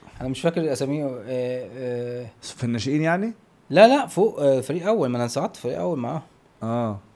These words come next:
Speaker 1: آه، اسمه ايه؟ فريرا ولا اسمه ايه؟
Speaker 2: في الاهلي؟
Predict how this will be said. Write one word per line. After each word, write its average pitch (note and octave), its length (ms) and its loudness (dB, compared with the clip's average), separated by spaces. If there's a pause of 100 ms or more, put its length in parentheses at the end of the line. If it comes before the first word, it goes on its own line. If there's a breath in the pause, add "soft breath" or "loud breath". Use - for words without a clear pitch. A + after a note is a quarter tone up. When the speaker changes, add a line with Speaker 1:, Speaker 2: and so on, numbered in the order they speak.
(260)
Speaker 1:
آه، A#1+ 540 -8 (1120)
اسمه C3 300 -10
ايه؟ A#2 360 -8
فريرا C3+ 440 -4 (640)
ولا - 80 -16
اسمه A#2+ 220 -14
ايه؟ - 60 -12
Speaker 2:
في - 80 -6
الاهلي؟ D3+ 400 6